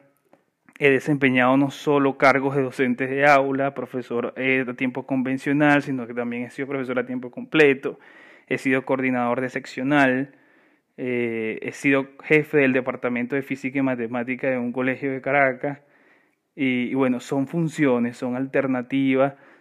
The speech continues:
son visiones, ¿ok? Y experiencias que te llenan, ¿no? Te llenan como profesional. Eh, eh, pude escribir, pues, secciones de libros para, para libros de textos aquí en Venezuela,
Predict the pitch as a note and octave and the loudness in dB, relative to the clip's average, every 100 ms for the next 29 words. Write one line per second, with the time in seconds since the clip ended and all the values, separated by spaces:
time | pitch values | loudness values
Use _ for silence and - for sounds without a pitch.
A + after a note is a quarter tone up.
0 | _ _ - C3+ C3+ C#3+ - D#3 D3 C3+ | _ _ -2 0 0 -2 -4 4 6 6
1 | C3 C#3 C3+ - A#2 B2 C#3+ D3 C#3+ C3+ | 6 2 -2 -10 -8 -2 -2 -2 -2 -2
2 | - - C3 B2 B2 - - C3+ B2 A2+ | -2 -2 0 0 -2 -6 -4 -4 -2 -4
3 | A2 F#2+ A2 A2 B2+ B2+ A2+ G#2+ A2+ A#2+ | -6 -8 -10 -10 -10 -8 -10 -10 -8 -4
4 | C3+ A#2+ A2+ A#2 - - F#2+ - - _ | -2 -4 -8 -14 -14 -14 -14 -14 -18 _
5 | _ _ _ _ A#2+ A#2+ A#2 A2+ G#2+ G2+ | _ _ _ _ -8 -6 -6 -8 -8 -8
6 | D#2 - - _ _ _ _ - C3 C3+ | -10 -16 -20 _ _ _ _ 0 4 6
7 | C3 A#2 - - - C3+ C3+ C3 C#3+ C3+ | 6 2 -4 -10 -4 0 0 0 0 0
8 | B2 B2 A#2+ C#3 C3+ - - - B2 C3 | 2 0 -2 -4 -4 -6 -4 0 2 2
9 | C#3 C3 C3+ C3 C3 C3+ C3+ _ _ _ | 4 4 4 4 4 0 -4 _ _ _
10 | _ _ _ C3 B2+ A#2+ A#2+ A#2+ A#2 A2 | _ _ _ 4 4 6 4 2 2 -2
11 | G#2 - - A#2+ A#2+ A#2 - - B2+ B2 | -6 -10 -6 -4 -4 -8 -16 -12 -6 -6
12 | A#2+ C#3 - C3+ - - C#3 B2+ B2+ B2+ | -4 -6 0 0 0 -4 -2 -2 -2 -4
13 | B2+ B2+ - D3+ C3 C3 C#3+ | -4 -6 2 4 4 2 -2